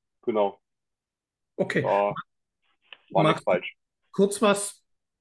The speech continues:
Speaker 2: zum Aktiv Well und zum Aktiv Physio sagen? Also euch mal so kurz das Unternehmen auch vorstellen, äh,
Speaker 1: Na
Speaker 2: was
Speaker 1: klar.
Speaker 2: ihr so für Bereiche habt und wie das so aussieht und wie das alles ineinander greift. Und ja, dann so ein bisschen so,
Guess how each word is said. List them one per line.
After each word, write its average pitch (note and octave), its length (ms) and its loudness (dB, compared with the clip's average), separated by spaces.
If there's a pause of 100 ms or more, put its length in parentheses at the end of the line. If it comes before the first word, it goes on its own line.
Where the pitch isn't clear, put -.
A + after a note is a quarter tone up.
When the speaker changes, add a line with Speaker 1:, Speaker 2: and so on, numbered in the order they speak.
Speaker 2:
zum E3+ 520 0
Aktiv D#3 460 -4
Well F3 280 2
und G#3 180 2
zum F#3 160 2
Aktiv - 560 -2
Physio F#3+ 500 0
sagen? D#3 580 0
Also E3 340 -6 (260)
euch - 280 -4
mal E3 140 4
so D3+ 200 0
kurz A3+ 260 -2
das F3+ 160 -4
Unternehmen F#3+ 460 0
auch G3 100 -2
vorstellen, F3 800 -2 (320)
äh, D#3 80 -2
Speaker 1:
Na B2+ 80 4
Speaker 2:
was D3+ 160 2
Speaker 1:
klar. G3 140 2
Speaker 2:
ihr - 20 -20
so - 140 -12
für D3+ 160 -4
Bereiche C#3+ 420 0
habt - 200 -2
und E3 120 0
wie D3+ 80 -4
das D3+ 140 -4
so D#3 100 -8
aussieht E3 400 -2
und D3 80 -2
wie C#3+ 80 -2
das D3 160 -4
alles D3 240 -2
ineinander D3 480 2
greift. D3+ 500 -4 (400)
Und C#3 560 0 (160)
ja, - 380 -6
dann D#3 180 2
so D#3 120 0
ein D3+ 100 2
bisschen D#3 260 0
so, C3 320 -2